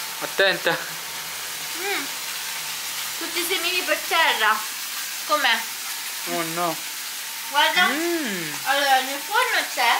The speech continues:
Speaker 2: un sacco di roba. Torte, muffin,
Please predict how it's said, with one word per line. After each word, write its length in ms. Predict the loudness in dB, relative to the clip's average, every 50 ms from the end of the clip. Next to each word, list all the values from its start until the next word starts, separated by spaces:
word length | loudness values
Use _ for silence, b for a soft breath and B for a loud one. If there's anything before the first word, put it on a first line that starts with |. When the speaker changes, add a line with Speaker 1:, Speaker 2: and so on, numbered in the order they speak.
| 2 -2 -6 -6 -6 -6 -6 -8 -6 -8 -8 -8 -8
Speaker 2:
un 80 | -6 2
sacco 280 | 2 4 4 4 0 0
di 140 | 0 4
roba. 400 | 4 4 4 4 4 2 2 2 2 0 -6 -6 -6 -6 -6 -6 -6 -6 -6 -6 -6 -6 -6 -6 -6 -6 -8 -6 -6 -6 -6 -6 -6 -6 -6 -6 0 2
Torte, 480 | 4 4 4 4 2 0 -2 -2 -2 -2 -4 -6 -6 -6 -6 -6 -6 -6 -6 -6 -6 -6 -6 -6 -4 -4 -6 -4
muffin, 520 | 0 2 4 4 4 2 2 2 2 4